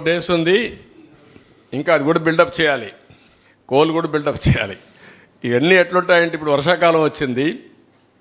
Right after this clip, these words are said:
ఎవడైనా కానీ ముందుంటే, కామన్ సెన్స్ ఉంటే, వర్షాకాలానికి మామూలు కంటే ఒకప్పుడైతే నేను నెలకు కూడా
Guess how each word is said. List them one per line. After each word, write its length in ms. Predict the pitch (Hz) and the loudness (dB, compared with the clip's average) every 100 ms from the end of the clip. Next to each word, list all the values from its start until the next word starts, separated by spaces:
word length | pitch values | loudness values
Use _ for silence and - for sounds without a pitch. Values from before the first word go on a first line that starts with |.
| _ _ _ _ _ 113 | _ _ _ _ _ 0
ఎవడైనా 360 | 135 156 175 180 180 | 4 6 4 4 2
కానీ 160 | 170 160 | 2 0
ముందుంటే, 380 | 147 160 170 165 160 | -2 0 0 0 0
కామన్ 320 | 143 151 165 156 | 2 2 0 0
సెన్స్ 220 | 160 135 151 | -2 -2 -4
ఉంటే, 220 | 131 160 175 147 | -2 0 2 2
వర్షాకాలానికి 960 | 131 - 156 147 139 135 127 123 180 233 131 - - 120 | 0 2 0 2 0 2 0 -2 -6 -8 -10 -16 -8 0
మామూలు 440 | 135 156 165 151 147 | 2 4 2 2 0
కంటే 220 | 135 131 151 139 139 | -4 -2 0 0 -2
ఒకప్పుడైతే 560 | 120 131 143 151 143 143 | -2 -2 2 2 2 0
నేను 200 | 135 156 240 - - _ _ _ 104 | 0 -2 -4 -10 -20 _ _ _ 0
నెలకు 280 | 120 143 147 147 | 2 4 2 2
కూడా 160 | 165 | 4